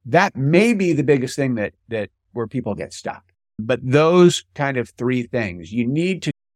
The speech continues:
figure out how to stay relevant. You definitely need to be able to have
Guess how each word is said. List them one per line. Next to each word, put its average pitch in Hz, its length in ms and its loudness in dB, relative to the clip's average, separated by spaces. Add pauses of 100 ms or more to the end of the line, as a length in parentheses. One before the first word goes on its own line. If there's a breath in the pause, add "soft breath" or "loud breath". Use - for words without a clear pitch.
(120)
figure 131 320 0
out 113 180 2
how 104 120 -2
to 101 80 -4
stay 95 240 -4
relevant. 139 560 0 (300)
You 120 140 -6 (100)
definitely 151 540 0
need 156 580 2 (680)
to 123 140 -6
be 110 220 -2
able 135 380 0
to 110 260 -8
have 127 420 -2